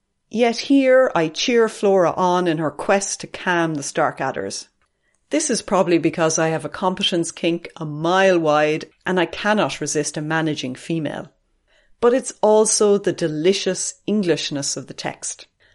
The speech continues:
At the beginning of the book, descriptions of the countryside are a vehicle for parody, and it's all very silly. Gibbons even puts an asterisk next to particularly strong, powerful moments of purple prose.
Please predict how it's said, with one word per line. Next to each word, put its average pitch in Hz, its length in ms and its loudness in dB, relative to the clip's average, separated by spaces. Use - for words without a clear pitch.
At 165 140 -8
the 180 60 -2
beginning 226 440 2
of 147 120 -2
the 170 80 -2
book, 135 440 -2
descriptions 220 640 -2
of 190 120 -6
the 190 80 -2
countryside 175 680 0
are 180 160 0
a 175 80 0
vehicle 180 560 -2
for - 160 -12
parody, - 640 -6
and 196 120 0
it's 226 160 -2
all 208 280 4
very 160 500 0
silly. 123 480 -4
Gibbons 233 380 2
even 180 360 0
puts - 420 -4
an 180 140 -2
asterisk - 920 -4
next 180 360 -4
to 170 180 -2
particularly 170 1080 -2
strong, 180 720 2
powerful 170 580 2
moments 147 640 -2
of 139 580 -4
purple 147 340 -4
prose. 147 640 -2